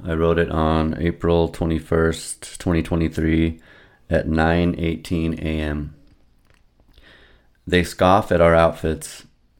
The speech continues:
laughing at our existence, hating our way of life. Our freedom upsets. Our carefree attitude burns.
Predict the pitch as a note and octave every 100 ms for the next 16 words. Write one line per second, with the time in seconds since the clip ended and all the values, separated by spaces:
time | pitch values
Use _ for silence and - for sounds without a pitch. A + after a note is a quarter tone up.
0 | _ E2 E2 F2 F2+ F2 E2 E2 D#2+ D2+
1 | D#2+ E2 - D#2 D2 - - - F#2 F#2+
2 | F2 F2 E2 D#2+ D#2+ D#2 D#2 D#2 D2+ -
3 | - - _ _ _ _ _ _ _ -
4 | E2+ - G2 G2+ F#2 E2+ - - F#2 E2+
5 | - - - _ _ _ _ - E2+ E2+
6 | - F#2 F#2 G2 F#2 F2 F2 F2+ - F2
7 | D2+ E2+ E2+ E2 D#2 D2+ -